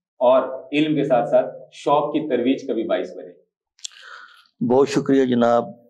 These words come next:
Speaker 2: रोहान दानिश साहब, मैं आपका इंतहाई ममनून हूँ कि आपने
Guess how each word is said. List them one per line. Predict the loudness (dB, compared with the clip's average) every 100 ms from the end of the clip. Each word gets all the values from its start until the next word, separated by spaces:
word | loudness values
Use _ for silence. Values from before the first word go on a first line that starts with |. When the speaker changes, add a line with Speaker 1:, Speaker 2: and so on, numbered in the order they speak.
| -6
Speaker 2:
रोहान | -2 0 0 0
दानिश | 0 0 0 -2
साहब, | 0 0 -2 -12 _ _ _ _ _ _ _ _ _ _ _ _ _ -4
मैं | 0
आपका | 2 2 0 0
इंतहाई | 0 -2 0 0 0
ममनून | -2 -2 -2 0 -2
हूँ | -4 -6 -6
कि | -2
आपने | 0 0 0 -4 -4 -6 -8